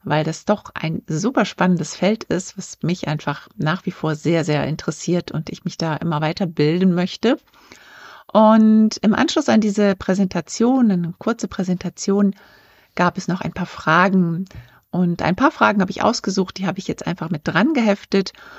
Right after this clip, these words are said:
und eben auch den kleinen Ausschnitt aus der Präsentation von mir.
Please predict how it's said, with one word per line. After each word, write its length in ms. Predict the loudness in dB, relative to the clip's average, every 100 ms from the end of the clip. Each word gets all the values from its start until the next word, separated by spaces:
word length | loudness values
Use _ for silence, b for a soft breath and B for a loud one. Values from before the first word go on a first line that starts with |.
| B -2
und 160 | 0
eben 220 | 2 2 4
auch 240 | 4 2
den 640 | 2 4 6 6 4 2
kleinen 340 | 0 2 4 4
Ausschnitt 420 | 0 0 0 0
aus 160 | -4
der 120 | -2 -6
Präsentation 960 | -4 -2 -2 -2 -6 -8 -6 -4 -4
von 260 | -4 -4 -4
mir. 340 | -4 -4 -6